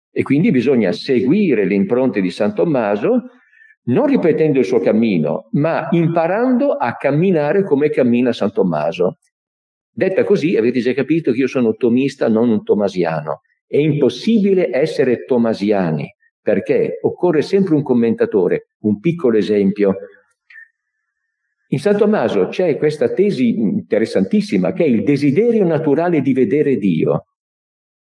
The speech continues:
E se dunque il destino dell'uomo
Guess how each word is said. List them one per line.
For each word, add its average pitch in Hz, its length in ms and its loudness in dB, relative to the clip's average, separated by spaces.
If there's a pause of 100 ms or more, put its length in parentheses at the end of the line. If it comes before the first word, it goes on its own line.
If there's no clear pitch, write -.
(240)
E 143 120 -2
se 139 200 -2
dunque 254 760 0
il 135 140 0
destino 202 600 0
dell'uomo 120 1000 0